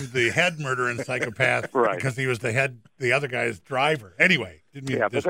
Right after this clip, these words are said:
Speaker 1: distract.
Speaker 2: number of, but yeah, there's a number of examples in the music industry where people who were working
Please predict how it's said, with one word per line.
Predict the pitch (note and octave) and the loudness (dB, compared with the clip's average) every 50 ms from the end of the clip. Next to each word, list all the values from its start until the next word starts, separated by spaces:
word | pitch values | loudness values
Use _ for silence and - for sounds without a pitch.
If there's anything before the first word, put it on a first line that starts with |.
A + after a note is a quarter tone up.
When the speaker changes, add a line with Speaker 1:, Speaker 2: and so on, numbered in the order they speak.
| C3+ B2+ | 0 0
Speaker 1:
distract. | A2+ A2+ A2 | 0 2 2
Speaker 2:
number | C3 B2+ B2 B2+ A#2+ A#2 A2+ | 0 0 2 0 0 0 0
of, | A2 - _ _ | -2 -4 _ _
but | - D#3 | -6 -4
yeah, | D3 C#3+ D3 D3+ C#3+ | -4 -4 -4 -6 -2
there's | B2+ C3 A#2+ A2 | 0 0 0 0
a | B2 A2+ | -2 0
number | A2 A2 A2 G#2+ G#2 G#2+ G#2 G2+ G2+ G2 | 0 0 0 2 0 0 2 2 0 0
of | F#2+ F#2 | -2 -4
examples | G#2 G2+ F#2 F#2 G2 F#2+ F#2 - - G2+ F2+ | -6 -8 -4 -4 -4 -4 -4 -6 -8 -8 -8
in | G2+ F#2+ | -8 -8
the | F#2 F#2 F#2 | -10 -10 -10
music | F#2 F#2+ F2+ E2 F2+ E2+ | -10 -10 -8 -8 -8 -8
industry | F2+ F2+ E2+ E2+ F2 E2+ - - - G#2 F#2 F2+ | -8 -10 -12 -12 -12 -10 -8 -8 -8 -6 -8 -8
where | F2 F2 E2+ | -8 -8 -10
people | - G#2 G2 F#2 - - G2+ F#2 E2+ | -8 -8 -8 -8 -6 -4 -4 -4 -2
who | E2+ F#2+ F#2 | -4 -6 -4
were | F2 F2+ F2+ F2 | -4 -4 -4 -4
working | E2 F#2 G2 G2+ G2 - A#2 G2 F#2 | -2 0 0 0 0 -2 -10 -16 -16